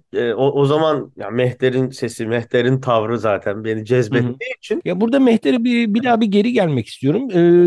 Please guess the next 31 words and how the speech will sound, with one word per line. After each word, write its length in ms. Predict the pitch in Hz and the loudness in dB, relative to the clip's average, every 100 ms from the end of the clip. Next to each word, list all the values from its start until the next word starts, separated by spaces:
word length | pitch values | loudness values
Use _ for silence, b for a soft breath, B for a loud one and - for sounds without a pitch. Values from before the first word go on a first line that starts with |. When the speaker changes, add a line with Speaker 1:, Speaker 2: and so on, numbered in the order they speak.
| 170 | 2
Speaker 2:
sizin 460 | - 190 196 240 233 | 0 0 0 -2 -2
Çalıcı 400 | - 143 147 196 | -2 0 2 2
Mehterler 680 | 170 120 - 135 135 147 135 | 2 -2 -2 -2 2 0 0
isminde 680 | 123 - 127 113 107 135 226 | -6 -6 -6 -4 -2 -4 -6
kitabınız 560 | - 147 165 156 170 - | -10 -2 0 2 0 -2
çıkıyor. 640 | - - 123 175 208 - | -20 -6 -2 0 0 -4
Ee, 200 | 120 110 | -10 -12
s-, 260 | 127 - 131 | -14 -14 -4
Mehter 460 | 127 131 110 196 202 - - | 0 0 0 -2 -2 -4 -2
C 60 | 143 127 | 0 2
D'li 400 | 135 143 135 - | 2 4 2 0
şeklinde 500 | - 117 127 123 139 | -8 -8 -4 -2 -2
de 40 | |
üzerine 520 | 156 127 131 131 135 | -2 0 0 0 0
yazmışlar. 500 | 127 123 123 127 185 | 0 0 -2 -8 -8
Şu 180 | - 143 | -6 -2
an, 220 | 139 139 | -2 -2
e, 320 | 135 127 123 120 | -4 -2 -2 -4
satışı 640 | - 120 127 - 123 - | -6 -4 -6 -4 -4 -4
yok 400 | 127 101 98 117 | -4 -6 -2 -2
kitabın. 320 | 131 117 170 277 | -2 -2 -4 -6
Şimdi 160 | 214 226 | -4 -4
bu 80 | 202 | -6
Çalıcı 480 | - 180 190 180 226 | -2 0 0 0 -2
Mehterler'de 1400 | 214 175 180 160 - 175 165 165 151 131 165 180 - - _ | 0 0 0 -2 0 0 2 2 0 0 -2 -2 -4 -10 _
benim 400 | 151 175 180 151 | -10 -2 0 2
merak 320 | 185 156 131 | 0 0 0
ettiğim 360 | 117 - 147 196 | -4 -4 -4 -4
bir 40 | |
şey 200 | - 139 | -4 -4
var. 100 | 87 | -6